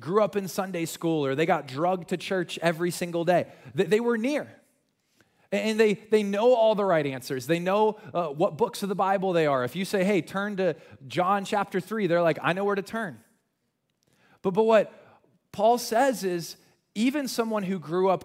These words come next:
around the faith still needs to be reconciled to God. They still need peace with God, and that only comes through a relationship with Jesus. But he also said that God preached peace to those who are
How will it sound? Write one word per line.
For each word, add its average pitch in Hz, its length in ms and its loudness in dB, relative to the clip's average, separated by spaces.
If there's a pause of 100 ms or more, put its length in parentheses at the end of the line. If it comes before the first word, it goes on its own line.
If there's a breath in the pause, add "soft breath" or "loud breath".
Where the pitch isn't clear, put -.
around 175 540 -2
the 185 100 -4
faith 143 540 -6 (460)
still 247 440 -2
needs 208 260 -4
to 185 80 -4
be 175 140 -2
reconciled 160 680 -2
to 151 100 -8
God. 208 300 -4 (1040)
They 202 160 4
still 240 420 -4
need 202 300 -6
peace 262 460 -2
with 170 240 -4
God, 139 340 -2 (180 loud breath)
and 185 160 0
that 208 200 2
only 214 280 -4
comes 165 300 -8
through 165 180 -4
a 151 60 -2
relationship 135 640 -6
with 151 120 -10
Jesus. - 600 -16 (1200 soft breath)
But 160 100 0
he 165 80 4
also 208 300 2
said 135 480 -2 (260 loud breath)
that 156 260 0
God 160 320 0
preached - 440 -8
peace 170 360 -6
to 160 140 -6
those 143 320 -6
who 156 180 -4
are 131 280 -4